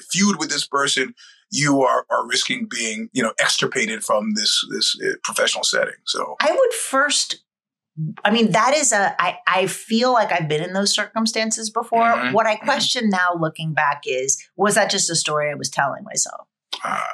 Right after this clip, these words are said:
Speaker 1: yeah. Yeah, yeah.
Speaker 2: Right? Because
Speaker 1: Right.
Speaker 2: that, I mean, it's, it's dog eat dog. That's capitalism, right? And the idea of, like, if someone is consistently having bad behavior towards you and you are not participating,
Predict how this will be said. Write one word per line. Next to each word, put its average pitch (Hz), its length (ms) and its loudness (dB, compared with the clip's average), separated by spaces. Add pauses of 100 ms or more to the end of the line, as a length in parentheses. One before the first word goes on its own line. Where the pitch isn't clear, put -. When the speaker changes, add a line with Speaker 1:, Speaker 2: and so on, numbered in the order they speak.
Speaker 1:
yeah. - 100 -14 (240)
Yeah, 123 120 0
yeah. 190 120 0 (100)
Speaker 2:
Right? 208 320 2 (320)
Because 226 280 4
Speaker 1:
Right. 196 60 -4
Speaker 2:
that, 226 240 6
I 226 40 2
mean, 220 200 4
it's, 208 300 2
it's 202 260 0
dog 170 380 4
eat 202 160 -4
dog. 185 380 2
That's 165 200 0
capitalism, 156 720 -2
right? 175 400 0
And 175 380 0 (380)
the 165 160 2
idea 285 400 4
of, - 80 -2
like, 202 220 0
if 208 100 0
someone 330 340 2
is 277 140 0
consistently 214 760 0
having 170 340 0
bad 151 220 2
behavior 151 420 -8
towards 147 360 -4
you 95 280 -12 (100)
and 165 160 0
you 202 160 4
are 170 160 2
not 180 340 0
participating, 143 880 -4